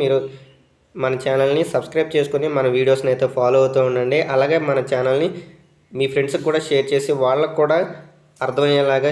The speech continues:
చేయండి. So, కాబట్టి మన ఛానల్ని అందరికీ షేర్ చేసి సబ్స్క్రైబ్ అయితే చేసుకోండి.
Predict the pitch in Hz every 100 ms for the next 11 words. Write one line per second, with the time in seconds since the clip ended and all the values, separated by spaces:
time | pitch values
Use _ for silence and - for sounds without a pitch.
0 | 147 131 123 127 156 - - - 139 151
1 | 143 151 151 139 127 131 131 135 131 123
2 | 131 135 131 135 143 156 147 - 160 123
3 | - 135 127 127 127 127 123 135 123